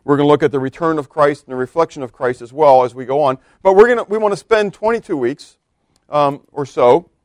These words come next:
Lord willing, looking at the shadow of Christ, the, the indicators, the portents, the, the,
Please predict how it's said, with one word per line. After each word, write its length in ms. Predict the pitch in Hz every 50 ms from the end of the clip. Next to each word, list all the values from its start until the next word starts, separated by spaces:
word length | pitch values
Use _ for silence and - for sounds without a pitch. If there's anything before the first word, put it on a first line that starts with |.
| _ _ _
Lord 220 | 131 147 147 139
willing, 320 | 131 135 127 131 151 175 165 _ _ _ _ _ _
looking 440 | - 151 180 214 240 233 233 220 190
at 240 | 160 156 165 160 -
the 80 | 165 151
shadow 420 | - - - 175 175 175 175 170
of 140 | 165 147 -
Christ, 560 | - - 170 127 110 95 - _ _ - 120
the, 220 | 143 135 131 123 - _ _ _
the 140 | - 160 160
indicators, 600 | 170 196 208 190 175 - 165 147 143 131 127 113
the 100 | - 135
portents, 720 | - _ - 190 185 180 - - 165 151 - 202 - - -
the, 300 | _ 139 135 123 120 - _ _ _ _ _ _ _
the, 300 | 131 147 139 - -